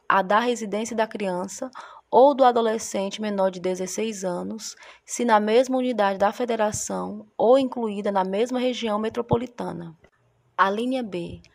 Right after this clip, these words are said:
A criança ou adolescente menor de dezesseis anos estiver acompanhado, um, de ascendente ou colateral maior até o terceiro grau, comprovado documentalmente o parentesco.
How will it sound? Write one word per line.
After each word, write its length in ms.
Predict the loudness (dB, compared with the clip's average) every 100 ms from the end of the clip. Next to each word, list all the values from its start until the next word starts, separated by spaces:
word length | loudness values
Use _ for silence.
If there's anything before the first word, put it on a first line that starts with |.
| _ _ -2
A 100 | -2
criança 760 | -2 -6 -6 -6 -8 -6 -8 -8 _
ou 240 | 4 6
adolescente 680 | 6 6 2 2 -8 -8 -6
menor 260 | -4 -2
de 80 | -2
dezesseis 680 | -4 -4 -4 -4 -4 -4 -4
anos 460 | -4 -4 -8 -8 -12 -16 -20 _
estiver 520 | -4 -4 -2 -4 0 0
acompanhado, 1000 | 0 -4 -2 -4 -4 -4 -6 -8 -12 -14 -20 _ _
um, 420 | -8 -6 -6 -8 -14 -12
de 140 | 2
ascendente 960 | 4 4 -4 -4 -4 -4 -6 -8 -10 -12 -16 -20 -2
ou 180 | 2 2
colateral 720 | 2 -2 0 -2 -2 2 2
maior 560 | 4 0 0 -2 -4 -10 -20 -20 -12
até 300 | -6 -2 2
o 40 | 2
terceiro 420 | 0 -4 -4 -4
grau, 480 | -4 -2 -2 -4 -12 -20 _ _
comprovado 680 | -4 2 4 6 4 4
documentalmente 960 | 2 -2 -2 -6 2 2 2 -4 -6 -8
o 20 |
parentesco. 880 | -4 -4 -4 -8 -10 -10 -12 -14 -20